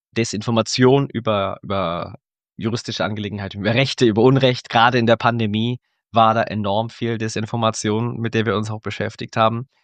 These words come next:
Und meine Pflicht darum ist natürlich einmal auch auf der einen Seite nicht nur bei der Wahrheit zu bleiben, sondern natürlich auch im rechtlich korrekten Rahmen. Also, aber natürlich ist nochmal extra wichtig, dass sie auch <laughs> natürlich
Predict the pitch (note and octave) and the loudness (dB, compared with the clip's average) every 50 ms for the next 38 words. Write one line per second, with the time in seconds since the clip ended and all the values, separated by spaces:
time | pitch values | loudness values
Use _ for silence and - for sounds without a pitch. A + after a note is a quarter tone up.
0 | _ _ _ _ - B2+ C3 C3 A#2+ D3 D3+ C#3 B2 - - D#3 A3+ - - C3 | _ _ _ _ 2 4 6 6 6 6 4 2 0 0 -2 -6 -6 -4 -2 -4
1 | A2+ G#2+ G#2+ F2+ - G#2 - B2 - - G#2+ - - - C#3 D3+ E3 E3+ C#3 A#2+ | -2 -2 -4 -8 -10 -8 -8 -8 -6 -6 -10 -8 -2 0 2 2 2 0 0 0
2 | A2+ A2 A2+ B2+ D3+ - G#3 - _ _ _ _ _ - _ _ _ - G#2 A2+ | 0 2 0 0 -2 -6 -12 -16 _ _ _ _ _ -20 _ _ _ 0 2 4
3 | A#2 A2+ A#2 A2 - G2+ - - - - - A#2 - G#2+ A2+ A#2 B2 A#2+ G#2+ A2+ | 4 2 0 -2 -4 -14 -14 -12 -12 -8 -4 -2 0 0 0 0 -2 -4 -2 0
4 | A2+ A2+ A2 - - - A#2 - - B2 A#2+ A2 F#2+ F#2+ F#2 - - - F2 F2+ | 0 0 0 -2 -8 -14 -12 -10 -6 -4 -2 -2 -2 -4 -6 -8 -8 -6 -4 -4
5 | F2 F2 F#2 A2+ D3+ F3+ E3 C#3 - - B2 - B2 A#2 A#2 A#2 A#2+ A2+ A2 A#2 | -2 0 2 2 4 4 2 0 0 -6 -6 0 2 2 2 2 0 -2 -4 -4
6 | G#2 G#2 G2+ G2 - A2+ G#2+ - - - G2+ - _ - G#2+ A2+ A2 A2 A#2 C3 | -4 -4 -6 -6 -6 -8 -8 -4 -4 -4 -4 -4 _ -8 -4 -4 -2 -2 -4 -6
7 | _ _ _ _ _ _ _ _ _ _ _ - A2 G#2+ - - A2 - - - | _ _ _ _ _ _ _ _ _ _ _ -6 -6 -6 -4 -6 -10 -8 -8 -8
8 | G2+ G#2+ - _ - A2 G2+ G2 A#2 C#3 E3 D3 A2 F2+ D#2 - - - F#2 G2+ | -6 -6 -8 _ -8 -8 -6 0 2 4 4 4 2 -2 -8 -12 -8 -6 -6 -4
9 | F#2+ F#2 D#2 F2+ E2 E2 C#2+ - - _ _ _ _ _ _ _ - - G#2+ A2+ | -4 -6 -8 -10 -12 -12 -12 -14 -18 _ _ _ _ _ _ _ -2 0 2 2
10 | A#2 A2+ A2 - C3 A2+ A2+ A2+ G#2 - - _ _ - B2 E2+ B2 B2+ B2 B2+ | 4 2 2 2 0 0 0 -2 -4 -6 -12 _ _ -14 -8 -4 0 2 2 2
11 | A#2 C3+ C3 A2+ A2 G#2+ - - B2+ - - - A#2+ A2+ G2 F#2+ A#2 - - - | 4 4 4 4 4 2 2 -2 -4 -6 -4 0 0 0 2 2 -2 -4 -2 -6
12 | A2 G#2 - - - - A#2+ B2 - - - B2+ - C3+ D3+ B2+ A#2+ C3 B2+ - | -6 -6 -6 -6 0 2 2 2 2 -2 -4 0 2 4 4 4 2 0 0 2
13 | - E3 D3 B2+ C3 A#2+ - - - | 4 2 4 4 2 0 -2 -8 -20